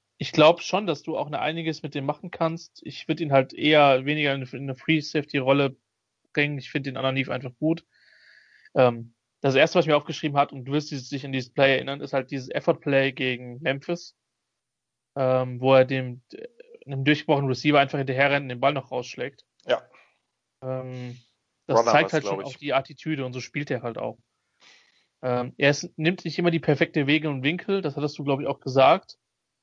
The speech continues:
Speaker 1: Manchmal out of position. Ähm, Richtungswechsel sind nicht so <laughs> seins, hab ich mir aufgeschrieben. Ähm, kommt nicht
Speaker 2: Fandst
Speaker 1: immer vom
Speaker 2: du?
Speaker 1: Blocks los. Ja, weiß ich nicht.
Speaker 2: Nee.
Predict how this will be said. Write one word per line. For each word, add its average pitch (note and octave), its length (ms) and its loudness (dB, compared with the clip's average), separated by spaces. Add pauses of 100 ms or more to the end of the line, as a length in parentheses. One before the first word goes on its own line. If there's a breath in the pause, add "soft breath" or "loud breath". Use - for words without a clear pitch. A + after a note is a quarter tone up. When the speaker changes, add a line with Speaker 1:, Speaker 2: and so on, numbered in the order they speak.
(140)
Speaker 1:
Manchmal D3+ 360 0
out D3+ 120 4
of D3 140 -2
position. F3 640 -4 (640)
Ähm, C#3 240 0
Richtungswechsel D#3+ 640 0
sind C#3+ 140 -2
nicht D3+ 140 -4
so E3 80 -6
<laughs> - 0 -
seins, D3+ 320 0
hab D3+ 80 -14
ich - 120 -20
mir C#3 80 -8
aufgeschrieben. E3 640 -12 (680)
Ähm, C3+ 380 0
kommt F3 240 -2
nicht E3+ 80 -8
Speaker 2:
Fandst E3+ 140 -4
Speaker 1:
immer D#3 80 0
vom D3 160 -4
Speaker 2:
du? C3 40 -6
Speaker 1:
Blocks F3 260 0
los. G3+ 280 -14 (400)
Ja, D3+ 260 -6
weiß D#3 140 -8
ich C3 60 -14
nicht. A#2+ 200 -14
Speaker 2:
Nee. A2+ 80 -18